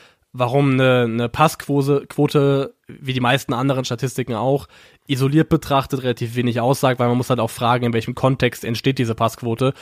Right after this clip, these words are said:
und, äh, das ist nicht Florian Kainz Aufgabe. Seine Aufgabe ist eben genau diese, diese Flanken zu schlagen, aus dem Halbfeld auch mal diese Risikobälle in die Tiefe zu spielen, von denen dann auch dementsprechend logischerweise viele nicht ankommen.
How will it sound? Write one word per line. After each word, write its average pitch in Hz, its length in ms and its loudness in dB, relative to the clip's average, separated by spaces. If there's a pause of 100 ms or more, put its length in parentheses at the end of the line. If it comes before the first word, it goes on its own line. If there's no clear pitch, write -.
(200)
und, 113 360 -2
äh, 110 180 0
das 110 160 -4
ist 123 120 -4
nicht 123 120 0
Florian 120 220 0
Kainz 120 240 -2
Aufgabe. 135 380 0
Seine 127 180 0
Aufgabe 131 420 2
ist 127 140 -4
eben 131 160 0
genau 127 280 0
diese, 120 320 -2 (500)
diese 120 160 -4
Flanken 156 340 2
zu 151 120 -2
schlagen, 135 340 2
aus 120 120 0
dem 117 80 -2
Halbfeld 135 340 0
auch 123 140 0
mal 127 220 0
diese 123 260 -2
Risikobälle 135 540 2
in 117 60 2
die 120 80 0
Tiefe 131 260 -4
zu - 120 -2
spielen, 135 340 0
von 113 240 -2
denen 131 200 2
dann 123 100 0
auch 113 160 -4
dementsprechend 117 560 -2
logischerweise 113 500 -2
viele 147 260 -2
nicht 131 160 -2
ankommen. 123 460 -4